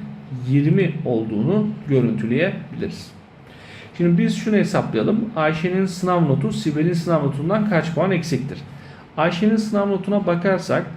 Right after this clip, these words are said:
on beş tane doğrusu var, her biri için beş puan alacak. Beş tane yanlışı var, her biri için üç puan kaybedecek.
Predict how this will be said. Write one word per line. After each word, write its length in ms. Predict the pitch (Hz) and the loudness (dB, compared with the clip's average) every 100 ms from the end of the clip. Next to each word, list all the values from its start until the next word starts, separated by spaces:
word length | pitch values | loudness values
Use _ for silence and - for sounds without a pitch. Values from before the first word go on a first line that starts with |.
| - - - | -16 -20 -4
on 240 | 185 202 | 0 2
beş 200 | 190 180 | 2 0
tane 320 | - 175 175 170 | -2 0 2 2
doğrusu 400 | 160 156 - 151 | 2 0 -4 -2
var, 180 | 143 | 0
her 320 | 139 156 151 147 | 0 2 2 2
biri 100 | 131 | 0
için 300 | 127 120 104 | 0 -2 -2
beş 220 | 104 - | -4 -2
puan 200 | 156 170 | -2 0
alacak. 360 | 180 170 175 170 - - - - - - - - - - - - | 2 2 0 -2 -6 -16 -20 -20 -20 -20 -20 -20 -20 -20 -20 -2
Beş 340 | 151 190 202 | 2 2 2
tane 240 | - 160 156 | 0 0 2
yanlışı 460 | 143 139 135 120 | 0 0 0 2
var, 200 | 139 180 170 - | 2 2 -2 -2
her 240 | 165 135 | 0 2
biri 120 | 123 | 0
için 340 | 117 - 190 - | 0 -2 -4 -4
üç 260 | - 135 - | -6 -6 -4
puan 280 | 120 143 165 | 0 0 2
kaybedecek. 540 | 131 110 98 92 92 | 2 2 0 -4 -8